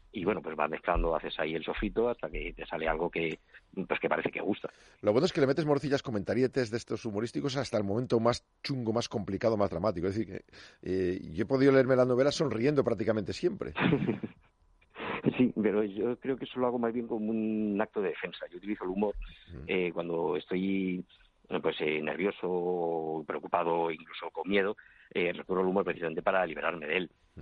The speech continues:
Speaker 1: Y yo creo que en parte de la novela también me, me iba por los cauces míos personales de decir, "Uy, qué mal lo estoy pasando, vamos a intentar licuar esto un poquito y vamos a darle una sonrisita
Speaker 2: Mm.
Speaker 1: también para hacerlo un poco más ameno".
Speaker 2: Tigre-,
Speaker 1: Porque, dime.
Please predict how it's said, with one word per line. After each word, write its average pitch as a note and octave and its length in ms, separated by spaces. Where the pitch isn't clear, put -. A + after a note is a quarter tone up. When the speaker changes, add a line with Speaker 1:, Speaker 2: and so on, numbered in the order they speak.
Speaker 1:
Y G#2 80
yo F#2+ 100
creo G#2+ 160
que A2 80
en F#2+ 80
parte G#2+ 200
de G2+ 60
la F#2+ 100
novela G2+ 280
también F#2+ 300
me, G2 380
me E2+ 140
iba F#2 300
por F2+ 380
los - 140
cauces - 320
míos G2 220
personales F#2+ 520
de F2 140
decir, F2 220
"Uy, F#2+ 100
qué F#2+ 80
mal F2+ 140
lo F2 60
estoy F2 140
pasando, G#2 360
vamos F2 260
a F#2 160
intentar F2+ 480
licuar F2 440
esto - 140
un - 40
poquito A2 400
y A#2+ 100
vamos F#2+ 300
a E2 40
darle F2 400
una F2 120
sonrisita G2 560
Speaker 2:
Mm. - 80
Speaker 1:
también E2+ 240
para D#2+ 460
hacerlo E2 200
un D#2 60
poco D#2 160
más D#2+ 180
ameno". D#2+ 240
Speaker 2:
Tigre-, C3 120
Speaker 1:
Porque, E2+ 560
dime. G2 240